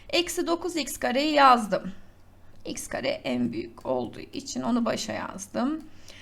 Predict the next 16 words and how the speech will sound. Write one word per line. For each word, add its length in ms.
Sonra 360
otuz 300
altı 380
x 520
eksi 360
yedi 280
x 300
var. 320
Bu 140
ne 60
olur? 540
Artı 460
yirmi 400
dokuz 300
x 260
olur. 440